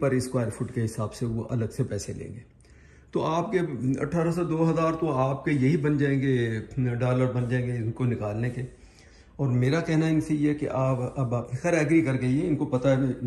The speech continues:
जो चीज़ें मैं technical इनको बताता हूँ। देखिए, ये अपनी जगह पे मजबूत रहे, ये फर्श अपनी जगह पे ऐसे ही रहे। आप इसके ऊपर, चूँकि जो हमने लगानी है वो आजकल vinyl का ही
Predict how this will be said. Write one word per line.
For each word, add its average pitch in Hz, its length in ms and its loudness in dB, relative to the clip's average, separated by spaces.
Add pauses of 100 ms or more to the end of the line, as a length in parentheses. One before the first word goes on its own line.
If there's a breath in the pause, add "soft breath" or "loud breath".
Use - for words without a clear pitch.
(260)
जो 120 180 -2
चीज़ें 120 340 -6
मैं 120 200 -4
technical 117 460 -4
इनको 107 260 -6
बताता 107 340 -4
हूँ। 139 140 0 (680 soft breath)
देखिए, 185 200 2
ये 185 120 4
अपनी 165 260 2
जगह 160 200 4
पे 160 140 0
मजबूत 131 440 0
रहे, 147 180 4
ये 151 200 2
फर्श 143 340 -2
अपनी 120 220 -4
जगह 123 160 -2
पे 104 100 -6
ऐसे 110 300 -2
ही 180 60 0
रहे। 170 180 2 (420 soft breath)
आप - 320 -4
इसके - 240 -4
ऊपर, 123 480 2 (520 soft breath)
चूँकि 151 300 2
जो 202 160 2
हमने 175 280 4
लगानी 135 380 4
है 151 60 2
वो 139 200 2
आजकल 131 420 0
vinyl 127 520 0
का 135 200 -2
ही 180 320 2